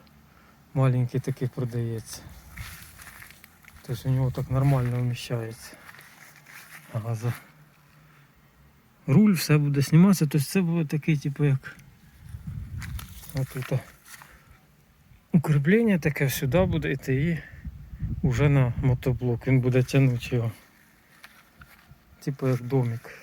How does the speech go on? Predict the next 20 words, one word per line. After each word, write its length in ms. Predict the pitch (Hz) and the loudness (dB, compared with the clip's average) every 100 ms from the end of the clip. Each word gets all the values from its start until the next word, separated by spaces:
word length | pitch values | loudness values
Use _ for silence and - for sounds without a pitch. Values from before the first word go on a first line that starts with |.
| - - | -18 -16
такий, 340 | 131 120 113 - - - - _ _ - - | -14 -12 -12 -14 -18 -20 -20 _ _ -12 -2
знаєте. 360 | 143 135 120 - _ - - - _ _ _ _ _ _ - - _ _ _ _ - - | 0 0 -6 -12 _ -20 -20 -20 _ _ _ _ _ _ -20 -20 _ _ _ _ -20 -20
Така 260 | - 135 131 | -16 -4 0
от, 240 | 127 - | 0 -2
і 40 | 143 | -2
такі 280 | 156 151 | -2 -2
плани, 380 | 147 147 139 123 | 0 4 6 4
по 140 | 120 123 | 0 -4
крайній 320 | 120 117 120 | -4 -2 0
мірі. 260 | 120 117 - - _ _ _ _ _ _ _ _ _ _ _ _ _ _ | 0 -2 -6 -16 _ _ _ _ _ _ _ _ _ _ _ _ _ _
Все 180 | - 180 | -2 0
впирається 580 | 160 165 160 160 143 139 | 2 4 4 4 2 -2
поки 280 | - 131 131 | -6 -4 -2
в 120 | 123 | 0
гроші. 420 | 139 127 - - - _ _ _ _ _ _ _ _ - - _ _ _ _ _ _ _ _ _ _ _ _ _ _ _ _ _ - | 0 -2 -6 -18 -20 _ _ _ _ _ _ _ _ -20 -20 _ _ _ _ _ _ _ _ _ _ _ _ _ _ _ _ _ -16
Надо 220 | 120 113 117 | -14 -14 -14
здати, 360 | 120 151 147 | -2 -2 -2
а 40 | 127 | -6
тоді 300 | 143 117 131 | -10 -8 -8
вже 200 | 127 | -8